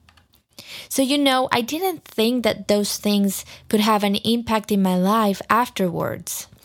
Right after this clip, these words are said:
because my childhood was beautiful and it was full of good things. I actually didn't experience anything out of the usual until I became a teenager and I started being more aware of my feelings and emotions.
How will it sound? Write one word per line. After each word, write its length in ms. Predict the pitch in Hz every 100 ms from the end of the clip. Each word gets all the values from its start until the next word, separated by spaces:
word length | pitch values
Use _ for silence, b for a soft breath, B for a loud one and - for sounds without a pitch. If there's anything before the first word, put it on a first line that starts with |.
| B B B -
because 340 | 247 269 262
my 160 | 262 226
childhood 640 | - 220 254 254 294 294
was 260 | 247 226
beautiful 640 | - - 302 330 254 202 185
and 140 | 208
it 60 | 214
was 300 | 220 196 - - _
full 420 | - - 277 320
of 140 | 302 202
good 200 | 185 -
things. 580 | - - - - - - -
I 120 | 240
actually 380 | 269 - 311 262
didn't 280 | 247 254
experience 600 | 247 - - 196 220 214 -
anything 680 | 208 220 208 208 196 190 - _ -
out 160 | 226
of 100 | 226 196
the 80 |
usual 500 | 190 190 240 240 214 -
until 360 | 208 196 196 202
I 100 | 196
became 400 | 196 - 196 185
a 80 |
teenager 680 | 180 - 262 285 226 190 185 -
and 140 | 196
I 100 | 196
started 480 | - 208 214 226 202
being 240 | 208 202
more 240 | 196 196 190
aware 340 | 185 190 190
of 120 | 185
my 180 | 185 175
feelings 600 | - - 247 254 190 175
and 160 | - 185
emotions. 840 | 175 180 180 - - 147 - -